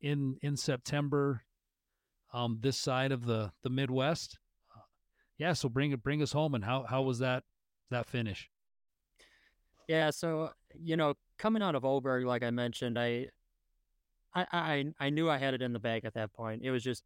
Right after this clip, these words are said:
Speaker 2: putting one foot in front of the other and just keep moving forward. Do my best to keep up with Dave as he's running nine mile, nine minute miles up Moose Mountain.
Speaker 1: <laughs>
Speaker 2: Um, but when I, when it really sunk in for me was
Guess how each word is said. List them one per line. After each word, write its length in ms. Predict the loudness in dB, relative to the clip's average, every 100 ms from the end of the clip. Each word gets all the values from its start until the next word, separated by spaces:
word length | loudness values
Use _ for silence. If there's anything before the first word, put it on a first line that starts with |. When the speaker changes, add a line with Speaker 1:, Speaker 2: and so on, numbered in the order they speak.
| -4
Speaker 2:
putting 180 | -2 2
one 180 | 0
foot 200 | 0 -2
in 80 | -2
front 220 | -4 -4
of 60 | -2
the 140 | 0
other 300 | 0 0 0
and 100 | -2
just 200 | -4 -8
keep 180 | -6 -6
moving 260 | -4 -4 -6
forward. 520 | -4 -2 -2 -2 -4 _ _ _ -4
Do 80 | 0
my 140 | 0
best 320 | 2 2 0 -4
to 60 |
keep 220 | -6 0
up 140 | 0 0
with 180 | -4 0
Dave 320 | 2 2 2
as 120 | 0
he's 180 | -2 -2
running 300 | -2 -2 -2
nine 280 | -2 0 0
mile, 400 | 0 0 -2 -8 _ _ _ _ -6
nine 260 | -2 0
minute 220 | 0 0 0
miles 640 | 0 2 0 -4 -12 -20 _ -4
up 160 | -4 -2
Moose 300 | -2 -2 0
Mountain. 440 | 0 0 0 -6 -6
Speaker 1:
<laughs> 680 | -4 -4 -2 -8 -6 -10 -4
Speaker 2:
Um, 540 | 0 2 2 0 -2 -8 -2
but 240 | 0 0
when 180 | 0 2
I, 260 | 2 0 -4 _ _ _ -4
when 140 | 0
it 100 | 2
really 260 | 2 2 2
sunk 440 | 0 0 0 0
in 200 | 0 0
for 280 | -2 -2 0
me 180 | 0 -2
was 480 | 0 0 0 -2